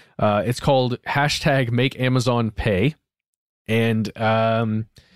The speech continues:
here are the countries: Australia, Bangladesh, Belgium, Brazil, France, Germany, India, Italy,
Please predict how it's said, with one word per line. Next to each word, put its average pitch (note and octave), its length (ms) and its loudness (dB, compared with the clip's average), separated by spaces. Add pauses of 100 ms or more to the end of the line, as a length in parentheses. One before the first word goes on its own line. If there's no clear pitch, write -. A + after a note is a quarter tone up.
(640)
here D3+ 160 4
are D#3+ 40 4
the D3+ 80 4
countries: A2+ 580 0
Australia, C3+ 640 2
Bangladesh, A#2 640 0
Belgium, C3 520 2
Brazil, A#2 680 2
France, D#3 480 -2
Germany, C#3+ 440 2
India, D#3+ 560 2
Italy, C#3+ 500 2